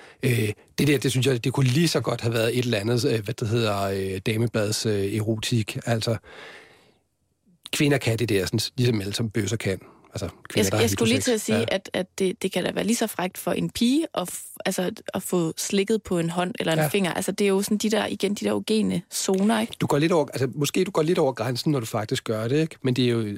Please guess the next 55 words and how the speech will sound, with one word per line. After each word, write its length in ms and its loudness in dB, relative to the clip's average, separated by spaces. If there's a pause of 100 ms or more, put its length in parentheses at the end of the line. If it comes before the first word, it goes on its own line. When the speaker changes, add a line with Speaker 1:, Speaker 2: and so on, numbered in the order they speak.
(120)
Speaker 1:
rigtig 220 0
godt 320 0
at 120 -4
prøve 220 2
nogle 140 0
andre 220 0
steder 240 0
på 80 -4
kroppen 340 0
af, 200 -2
og 60 -8
faktisk 300 -2
så 80 2
er 60 2
det, 180 -4
fingre 240 2
og 60 2
håndflader 400 0
er 40 2
jo 80 -2
ekstremt 400 -4
følsomme. 520 -2 (140)
Speaker 2:
Mm. 380 0 (100)
Speaker 1:
Altså, 240 0 (320)
så 140 -2
der 100 2
er 100 0
en 140 -2
rigtig 200 0
god 160 0
følsomhed, 440 0
når 120 2
du 100 -2
gør 240 0
det. 160 -4 (400)
Og 100 0
som 160 2
mand 380 2
kan 200 0
man 100 2
så 140 -2
forestille 520 -2
sig, 220 -8
at 100 -14
det 100 -8
ikke 200 2
nødvendigvis 680 -4
var 120 -2
ens 260 -8
finger, 300 2
men 180 -4
måske 300 -4
var 60 -8
ens 300 -6
pik. 340 -4